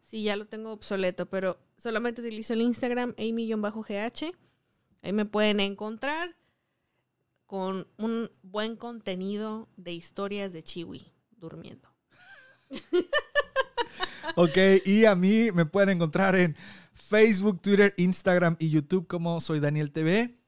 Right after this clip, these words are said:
Speaker 2: Ahí estamos subiendo contenidos muy buenos y TikTok lo he tenido abandonado. La verdad es que no, no me gusta mucho TikTok.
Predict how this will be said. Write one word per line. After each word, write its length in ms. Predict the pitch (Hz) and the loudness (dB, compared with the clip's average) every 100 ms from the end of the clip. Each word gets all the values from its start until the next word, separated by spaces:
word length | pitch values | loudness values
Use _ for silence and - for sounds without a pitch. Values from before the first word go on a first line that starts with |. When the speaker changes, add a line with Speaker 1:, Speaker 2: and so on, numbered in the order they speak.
| _ - | _ -8
Speaker 2:
Ahí 80 | |
estamos 320 | 127 143 143 135 | -4 -2 -2 -2
subiendo 480 | 131 139 143 151 - | 0 0 0 -2 -2
contenidos 1080 | 135 127 123 131 151 170 180 180 175 156 - | -6 -4 -2 0 4 6 8 8 8 6 4
muy 260 | 139 151 | 6 6
buenos 680 | 139 170 247 269 262 254 220 | 6 6 6 6 2 2 -2
y 140 | 156 147 | -6 -6
TikTok 640 | 214 202 _ 214 226 - | -6 -8 _ -2 -2 -4
lo 200 | 143 151 | -2 0
he 80 | 175 | 0
tenido 440 | 175 175 185 185 143 | 0 0 2 2 0
abandonado. 520 | 135 131 123 147 170 | 0 0 -2 0 0
La 80 | 139 | 2
verdad 160 | 135 | 0
es 80 | 156 | 0
que 100 | 135 | -2
no, 140 | 135 | -2
no 260 | 147 120 139 | -2 -2 -2
me 100 | 151 | 0
gusta 640 | 147 143 147 135 117 98 _ _ _ _ | -2 -2 -2 -2 -4 -8 _ _ _ _
mucho 280 | 135 131 127 | -6 -4 -6
TikTok. 520 | 127 123 147 165 | -6 -4 -2 -2